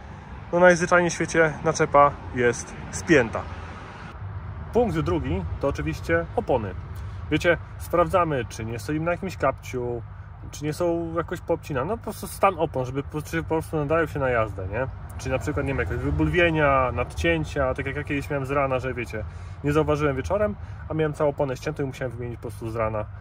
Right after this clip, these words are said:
oponę. Także, no lecimy. Jak sprawdzamy oponę? No, no wizualnie, tak? Sprawdzamy, czy coś się nie stało. Sprawdzamy, czy ogólnie ciśnienia nie spadło, czy na kapciu nie stoimy. No i o-, ogólnie organoleptycznie sprawdzamy, czy, czy opony są po prostu całe, tak?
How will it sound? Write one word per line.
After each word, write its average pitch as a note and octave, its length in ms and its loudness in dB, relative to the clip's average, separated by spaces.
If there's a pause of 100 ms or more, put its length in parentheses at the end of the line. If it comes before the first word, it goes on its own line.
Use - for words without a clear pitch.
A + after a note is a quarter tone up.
(320)
oponę. F#2 320 -6
Także, C#3 460 0 (360)
no B3 60 0
lecimy. E3+ 360 -4 (1040)
Jak D3+ 180 8
sprawdzamy E3+ 420 8
oponę? E3 420 8 (600)
No, F3 220 10 (640)
no F#3+ 100 4
wizualnie, F3+ 680 10
tak? C#3+ 280 8
Sprawdzamy, D#3 540 4
czy - 120 -12
coś - 280 -4
się D3 140 -6
nie C#3 100 -4
stało. C3 420 0 (440)
Sprawdzamy, G3 440 8
czy D3+ 140 4
ogólnie B2+ 320 4
ciśnienia F3+ 480 2
nie E3 140 2
spadło, D3 300 4
czy - 60 -4
na B2+ 100 4
kapciu F3 260 2
nie D#3+ 100 2
stoimy. D#3 560 2 (600)
No B3+ 100 0
i A#3+ 60 4
o-, G#3 300 4
ogólnie F3 300 2
organoleptycznie D3 720 2
sprawdzamy, C3 440 4
czy, B2 280 -2
czy B2 220 0
opony A#2+ 320 6
są - 140 -6
po A#2 100 -8
prostu A#2 220 -6
całe, A2 380 4
tak? A2+ 200 2